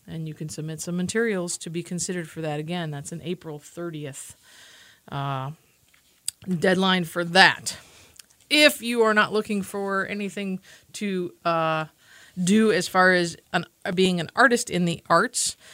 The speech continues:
and you just wanna go see some great art, we've got some great things happening this weekend. So you, this is your last chance to see On the Town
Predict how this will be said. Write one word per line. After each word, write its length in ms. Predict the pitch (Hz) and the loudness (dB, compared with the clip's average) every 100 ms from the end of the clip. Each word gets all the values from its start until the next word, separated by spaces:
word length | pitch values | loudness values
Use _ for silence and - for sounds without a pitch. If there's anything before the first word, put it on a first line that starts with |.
| - | -8
and 120 | - 202 | 0 2
you 60 | |
just 160 | 220 254 | 2 2
wanna 160 | 269 247 | 0 2
go 140 | 254 | 2
see 200 | 247 330 | 6 4
some 160 | 339 226 | 4 2
great 220 | 226 220 | 4 6
art, 180 | 233 220 | 4 2
we've 140 | 220 | 2
got 160 | 226 - | 2 2
some 160 | 214 | 2
great 200 | 208 202 | 4 4
things 220 | 208 202 | 2 0
happening 460 | 202 185 - 165 160 | 2 2 0 0 0
this 240 | 156 147 | 0 -2
weekend. 560 | 160 151 160 147 143 - _ - - - - | -4 -4 -4 -6 -6 -10 _ -20 -20 -20 -14
So 520 | - 185 175 170 170 _ - - | 2 6 6 6 2 _ -20 -12
you, 600 | 190 185 226 254 254 - - | -6 0 2 2 0 -4 -2
this 180 | 208 262 | 0 0
is 120 | 262 | 0
your 100 | 226 | 0
last 480 | 165 175 226 254 - | 4 6 6 6 -2
chance 600 | - 214 147 - - - - - | -4 -2 -4 -6 -8 -10 -14 -14
to 120 | - 196 | -4 -2
see 320 | - 196 185 | 0 0 0
On 220 | 170 175 | 0 2
the 100 | 214 | 0
Town 560 | 220 220 165 151 214 | -2 -4 -2 -2 -4